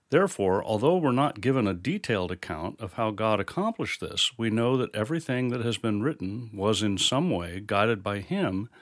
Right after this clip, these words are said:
so that Paul could truthfully say it is God-breathed.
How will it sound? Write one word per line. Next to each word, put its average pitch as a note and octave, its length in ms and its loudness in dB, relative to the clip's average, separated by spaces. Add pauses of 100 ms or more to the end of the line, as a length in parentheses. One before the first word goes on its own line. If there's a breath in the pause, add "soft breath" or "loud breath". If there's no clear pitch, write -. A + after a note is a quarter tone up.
(400 soft breath)
so - 180 6
that A#2 160 4
Paul D3 260 6
could A#2 180 -6
truthfully D#3+ 520 -2
say F#2 460 0
it G2+ 140 -2
is G#2+ 100 0
God-breathed. G2 840 -2